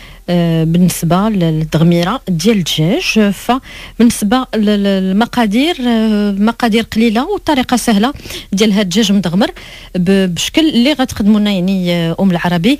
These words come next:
فقلنا بالنسبه لهاد الدجاج من الافضل اننا ما نخليوش صاين، خاصه الا ما كانوش عندنا الضياف غادي نصايبوه غير بوحدنا في الدار، فممكن ناخذوا الدجاج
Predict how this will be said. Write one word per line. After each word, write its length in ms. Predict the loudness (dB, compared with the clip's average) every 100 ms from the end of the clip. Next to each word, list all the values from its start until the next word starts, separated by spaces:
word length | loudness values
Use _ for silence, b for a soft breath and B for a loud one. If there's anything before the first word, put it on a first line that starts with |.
| B B
فقلنا 760 | -12 -2 0 0 2 2 2 0
بالنسبه 560 | 0 0 0 -2 -2 -2 -2
لهاد 500 | 0 0 0 -2 -2
الدجاج 580 | -2 0 0 0 0 2
من 100 | 2
الافضل 360 | 0 -2 -2 0
اننا 140 | 0 0
ما 100 | 0
نخليوش 340 | -2 -2 -2
صاين، 380 | -2 0 0 0 -6 B B B B
خاصه 400 | -4 -2 0 -2 0
الا 120 | 2
ما 80 | 2
كانوش 260 | 2 0 2
عندنا 160 | 2
الضياف 320 | 2 0 -2 0
غادي 120 | 0
نصايبوه 360 | 0 0 0
غير 100 | 0
بوحدنا 340 | -2 -2 0 0
في 100 | -2
الدار، 400 | -2 -2 0 -2
فممكن 680 | 0 2 2 2 0 2 2
ناخذوا 240 | 0 -2
الدجاج 280 | 0 0 0